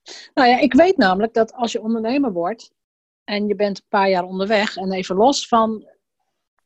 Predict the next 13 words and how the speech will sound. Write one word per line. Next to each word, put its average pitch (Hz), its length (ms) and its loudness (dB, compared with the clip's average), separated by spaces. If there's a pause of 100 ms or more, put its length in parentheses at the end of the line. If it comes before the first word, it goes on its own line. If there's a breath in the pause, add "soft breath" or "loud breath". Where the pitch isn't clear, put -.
(220)
hè, 220 240 -10
dat 190 200 -8
jij 190 140 -2
dan 190 140 -6
hersenletsel 185 560 -6
hebt, 180 140 -8
maar 180 100 -6
dat 190 120 -6
geldt 190 260 0
ook 190 160 -8
voor 180 160 -2
mij. 220 400 0 (800)
Ehm, 185 420 -2